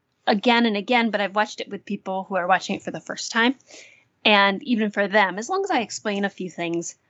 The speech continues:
uh, they, it does hold up. It really does, because it's got just, ah, it's good. It's just, and it's slice of life, right? Like, I think even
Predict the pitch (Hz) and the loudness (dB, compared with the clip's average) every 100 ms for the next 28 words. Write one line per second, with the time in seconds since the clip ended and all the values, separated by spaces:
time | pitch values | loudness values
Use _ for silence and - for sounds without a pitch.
0 | _ _ _ - - - 196 202 190 - | _ _ _ -6 -6 -6 2 4 4 4
1 | 208 202 180 175 - - - - _ _ | 4 4 4 -2 -6 -4 -4 -6 _ _
2 | 220 202 185 - - - - - _ 208 | 0 0 0 -2 -6 -6 -10 -10 _ -8
3 | 196 180 190 - 196 175 - - _ _ | -4 -2 -2 0 4 4 2 -4 _ _
4 | 180 - - _ _ - 220 202 - _ | -16 -16 -20 _ _ -2 -2 -2 -8 _
5 | _ - 226 208 190 - _ _ _ _ | _ -4 0 0 -2 -12 _ _ _ _
6 | _ _ - 247 294 302 - 294 320 320 | _ _ -2 0 4 2 4 6 6 6
7 | 302 294 - 247 214 262 - - - 185 | 2 2 2 -2 0 0 -2 -6 -8 -2
8 | 185 269 311 220 208 214 214 226 240 - | 4 4 4 4 4 4 2 4 2 2
9 | 220 220 247 254 262 | -2 2 6 6 4